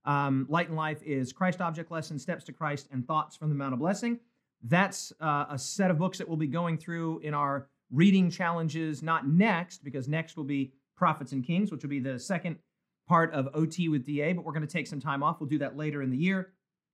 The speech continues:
So we're gonna give away that, and I think we're even gonna give away a set or two of the journals. So we're gonna have a giant giveaway. It's gonna be amazing.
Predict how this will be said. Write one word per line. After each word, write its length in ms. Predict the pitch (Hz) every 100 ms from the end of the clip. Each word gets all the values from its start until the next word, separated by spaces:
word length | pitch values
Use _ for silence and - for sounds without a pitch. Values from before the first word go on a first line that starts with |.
| _ _ _ _ _ _ _
So 120 | -
we're 100 | 185
gonna 140 | 180 196
give 160 | 170
away 140 | 185 175
that, 140 | 220
and 80 | 180
I 80 | 180
think 220 | 262 320
we're 100 | 269
even 160 | 220 196
gonna 120 | 175
give 140 | 175
away 480 | 175 170 165 160 - _ _ -
a 120 | 165
set 360 | - 214 190 170
or 120 | 160
two 320 | - 202 175
of 140 | 165 139
the 80 |
journals. 720 | 127 127 160 190 92 - - - _ _ _ _
So 340 | - 190 185 180
we're 180 | 170
gonna 140 | 247 277
have 80 | 196
a 160 | 127
giant 520 | 120 165 220 247 233 175
giveaway. 440 | 190 180 175 175
It's 120 | -
gonna 120 | 220
be 120 | 233 220
amazing. 640 | 180 175 165 170 160